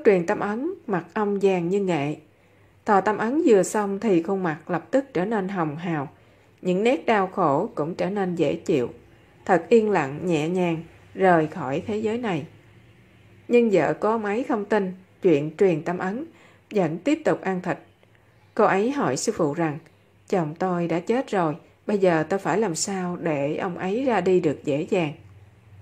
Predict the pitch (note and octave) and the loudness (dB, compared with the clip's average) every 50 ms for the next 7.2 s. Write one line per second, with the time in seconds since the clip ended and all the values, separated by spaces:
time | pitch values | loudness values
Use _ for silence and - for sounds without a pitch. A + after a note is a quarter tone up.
0 | - - - _ - - - - A3+ G3+ G3+ F3+ D3+ D3 D#3 E3 F3 F#3+ A3 C#4 | -20 -20 -20 _ -20 -16 -4 -2 -2 0 0 0 -2 -2 -2 -4 -4 -4 -6 -6
1 | D#4 - - - - - _ _ - G3+ F3 E3 G3 B3 C#4 B3 G#3 F#3+ E3+ E3 | -8 -12 -18 -20 -20 -20 _ _ -4 0 0 0 0 0 0 0 0 2 0 0
2 | E3 E3 - G#3+ G#3 F#3+ E3 D3 D3+ E3+ - - G#3 G3+ F3 D3+ C#3+ - D#3 C#3+ | 0 0 0 0 2 2 0 0 -2 -2 0 0 0 2 2 2 0 0 -2 -6
3 | C3 C#3 E3 F#3+ G#3 G3+ F#3+ F3+ - - - _ _ _ _ - G#3+ F#3+ E3+ E3 | -6 -4 -2 0 0 0 0 -4 -10 -18 -20 _ _ _ _ -4 0 0 0 0
4 | E3 - A3 A3+ A#3 A3+ A3 A3+ G#3+ G#3 F#3+ E3 D#3 D#3 - F3+ A3 A3+ G3 D#3+ | 0 -2 -2 -2 -2 -2 -2 0 0 0 0 0 -2 -4 -6 -6 -2 0 0 0
5 | C#3+ D3+ - - _ _ _ - - - G#3 F#3+ F#3+ F#3+ F3+ F3 F#3+ A3+ C#4 C#4+ | 0 -2 -8 -16 _ _ _ -12 -8 -4 -4 -2 -2 -2 -2 -2 -2 -4 -4 -2
6 | C#4+ G#3+ E3+ C#3 C#3 F3 F#3 F#3 G3+ B3+ - C4 G#3+ - F#3+ E3 C#3 D3 - - | -2 -2 0 -2 -2 -4 -4 -6 -6 -4 -2 -2 -2 0 -2 -4 -6 -6 -6 -4
7 | F3 F3 E3 | -4 -4 -4